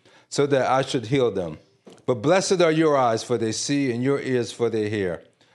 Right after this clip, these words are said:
For assuredly I say to you that many prophets and righteous men desire to see what you see and did not see it, and to hear what you hear and did not hear it. Therefore hear the parable of the sower. When anyone hears the word of the kingdom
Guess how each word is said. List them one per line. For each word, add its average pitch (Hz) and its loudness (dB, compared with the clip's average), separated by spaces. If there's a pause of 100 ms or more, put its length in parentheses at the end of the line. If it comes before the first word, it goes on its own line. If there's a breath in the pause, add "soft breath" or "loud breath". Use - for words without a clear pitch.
(120 soft breath)
For 127 2
assuredly 139 2
I 123 2
say 139 0
to 135 -6
you 131 -2
that 113 -2
many 139 0
prophets 139 -2
and 104 -6
righteous 123 -2
men 101 -8
desire 110 -2
to 101 -10
see 139 -6
what 117 -6
you 120 -10
see 98 -8 (1000 soft breath)
and 98 -8
did 120 -4
not 117 -4
see 110 -4
it, 82 -8
and 110 -8
to 101 -8
hear 147 -2
what 135 -2
you 135 -4
hear 113 0 (100)
and 92 -14
did 110 -2
not 107 -6
hear 95 -6
it. - -12 (420 soft breath)
Therefore 151 2
hear 156 0
the 135 -2
parable 147 0
of 135 -4
the 120 -8
sower. 101 -2 (960)
When 107 -8
anyone 147 0
hears 147 0
the 127 -2
word 135 0
of 135 -6
the 139 -8
kingdom 113 -4